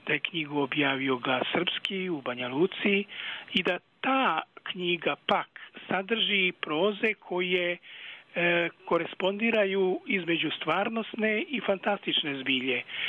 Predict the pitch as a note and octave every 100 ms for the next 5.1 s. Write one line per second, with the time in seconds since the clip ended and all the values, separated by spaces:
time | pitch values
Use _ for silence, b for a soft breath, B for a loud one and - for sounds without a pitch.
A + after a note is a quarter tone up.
0 | B B G#3+ G#3 G3 F#3+ A#3+ A#3 - -
1 | - F#3 - G#3+ F3+ F#3 F3+ F3+ F4 G#4
2 | G3 E3+ E3+ F3+ E3+ F3+ F3 E3 - E3+
3 | E3 E3 F3+ F3+ E3 D3+ D3 E3+ E3 E3
4 | D#3 D#3 C#3+ D#3 E3 - - F#3 D#3+ C#3